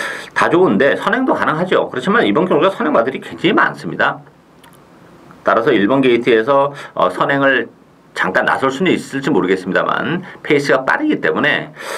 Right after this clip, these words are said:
저는 제가 여러 번 말씀드렸습니다만 이 켄터키 언니라는 마필은 저는 뭐 능력 마필이라고 보진 않습니다. 뭐 데뷔전부터 많은 인기를 끌었던 그런 마필인데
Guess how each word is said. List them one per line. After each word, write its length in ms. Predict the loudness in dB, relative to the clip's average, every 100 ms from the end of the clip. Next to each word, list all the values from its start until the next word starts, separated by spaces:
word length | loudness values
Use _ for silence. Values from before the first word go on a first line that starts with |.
| -6
저는 420 | 0 2 2 0
제가 300 | 0 0 2
여러 180 | 2 0
번 160 | 0 0
말씀드렸습니다만 800 | 0 0 0 0 -2 0 0
이 100 | -2
켄터키 400 | -4 -2 -2 0
언니라는 380 | 0 2 2 2
마필은 340 | 2 0 -2 -2
저는 240 | 0 0
뭐 140 | 0
능력 320 | 0 0 0 2
마필이라고 1400 | 0 -2 -8 -2 2 2 2 0 0 0 0 0 -2 -4
보진 220 | -2 0
않습니다. 500 | -2 -2 -2 -2 -2 -6 -20 -12 -12 -2
뭐 120 | 0
데뷔전부터 800 | 0 0 0 0 0 2 0 -2 -16 -20 -20 -6
많은 240 | -2 0
인기를 240 | 0 0 2
끌었던 300 | 2 0 0
그런 160 | 0
마필인데 760 | 0 -2 -6 -4 -2 0 0 -2